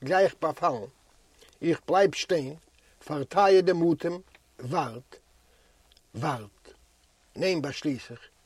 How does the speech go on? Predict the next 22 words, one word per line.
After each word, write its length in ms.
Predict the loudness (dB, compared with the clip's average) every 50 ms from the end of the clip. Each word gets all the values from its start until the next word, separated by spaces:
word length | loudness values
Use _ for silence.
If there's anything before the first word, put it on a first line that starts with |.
| _ _ _ _ -16
נישט 160 | -14 -8 -4
דו 80 | -4 -4
קיין 160 | -2 -2 -4
מייס, 400 | -4 -6 -8 -8 -14 -18 -20 -20 -20 _ _ -20 _ _ _
עס 80 | -10 -8
האט 100 | -8 -8
זיך 120 | -8 -8
מיר 160 | -6 -4 0 4
אויסגעדיכט. 720 | 6 6 4 4 0 -14 -14 -14 -16 -18 -20 -20 _ -20 -20 _ _ _ -20 _ _ _ _ _ _ -10
נאך 160 | -10 -8 -6
א 60 | -2
גליק. 340 | 2 4 4 4 4 0 -12 -20 -20 _ _ _ _ _ _ _ _ -20 -20 -16
אין 100 | -14 -12
א 100 | -12 -6
סאך 300 | 0 4 4 4 2 0
קארצערס 640 | -4 0 2 4 4 4 4 4 2 2 2 0
זענען 240 | 0 -2 0 0 2
דא 80 | 2 2
מייס, 580 | 2 2 2 -2 -2 -4 -6 -10 -16 -20 -20 -20 _ _ _ _ _ -20 -20 -20 -20 _ -2
האט 220 | 0 0 0 0 0
מיר 200 | -2 -2 -2 -2 -2 -2 0 0
אפגעגאלטן, 680 | 0 0 0 -6 -2 2 6 6 6 6 6 2 -6